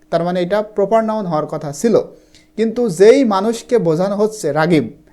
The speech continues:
এই যে ক্লাসে অনেকগুলা মানুষ রয়েছে, তার ভিতরে দুইজন, এটা আমরা বুঝতে পারতেছি না কোন দুইজন,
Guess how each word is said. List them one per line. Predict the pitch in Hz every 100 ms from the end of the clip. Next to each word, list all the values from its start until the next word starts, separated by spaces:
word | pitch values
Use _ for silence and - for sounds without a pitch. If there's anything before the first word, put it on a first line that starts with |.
| _ -
এই | 170
যে | 190
ক্লাসে | 220 214 220 214 240
অনেকগুলা | 190 233 208 240 247 240 -
মানুষ | 185 202 202
রয়েছে, | 220 226
তার | 220 190
ভিতরে | 180 202 214
দুইজন, | 165 190 160 131 110
এটা | 156 190
আমরা | 202 196 214
বুঝতে | 180 196 233
পারতেছি | 220 214 220 220
না | 220
কোন | 220 220 226
দুইজন, | 190 143 123